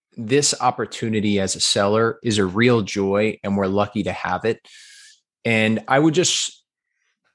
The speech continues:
share with folks out there that are in our field, if, if you're a seller today,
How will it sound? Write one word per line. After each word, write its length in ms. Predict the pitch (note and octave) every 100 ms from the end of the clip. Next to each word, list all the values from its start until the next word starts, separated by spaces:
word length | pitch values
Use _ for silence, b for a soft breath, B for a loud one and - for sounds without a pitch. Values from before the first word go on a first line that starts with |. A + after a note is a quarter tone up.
| _
share 400 | - - D#3+ D#3
with 180 | D3+ C3+
folks 360 | - C#3 C3+ -
out 240 | B2+ B2
there 200 | B2+ A#2+
that 160 | A2+ A2
are 120 | G#2
in 160 | - B2
our 140 | A#2+
field, 440 | - B2 A#2+ A#2+ A2+
if, 180 | G#2 -
if 160 | G#2+ -
you're 120 | G#2
a 40 |
seller 380 | - B2 B2 A#2+
today, 500 | - A2 A2 A2